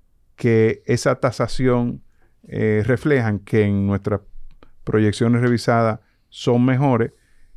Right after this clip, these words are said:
eh, ese evita, acuérdense que les dije que una forma de evaluar es eso, mm, eh, eh, multiplicado por X, por ocho, por diez, por doce, dependiendo de, de qué tan confiable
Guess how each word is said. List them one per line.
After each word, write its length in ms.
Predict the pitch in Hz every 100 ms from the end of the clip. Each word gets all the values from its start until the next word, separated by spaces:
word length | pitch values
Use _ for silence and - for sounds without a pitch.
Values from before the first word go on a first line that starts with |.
| - _
eh, 480 | 123 120 113 113 - - - - _
ese 320 | - 156 - 160
evita, 480 | 143 113 110 156 - _
acuérdense 640 | - 101 98 101 113 120 127
que 80 |
les 140 | 127 127
dije 300 | 131 131 170 _ _ _ _
que 160 | 113 104
una 260 | 110 113
forma 420 | - 117 113 113
de 60 | 113
evaluar 480 | 117 117 123 117 113
es 240 | 113 - -
eso, 440 | 120 - 120 - - - -
mm, 520 | 156 117 - - - 104 -
eh, 160 | 107 101 95
eh, 100 | -
multiplicado 800 | 107 107 107 101 98 113 117 113
por 200 | - 104
X, 320 | 120 - 82 - - _ _
por 200 | 101 95
ocho, 380 | 107 107 - 95
por 240 | 101 92
diez, 360 | 101 107 107 104
por 300 | - 98 95
doce, 460 | 110 107 - 117 - - - -
dependiendo 840 | 113 104 107 101 104 104 113 110
de, 360 | 104 101 98 - _ _ _
de 500 | - 110 107 101 98 -
qué 160 | 120
tan 400 | 117 127 113 113
confiable 920 | 107 117 107 - 127 123 110 101 -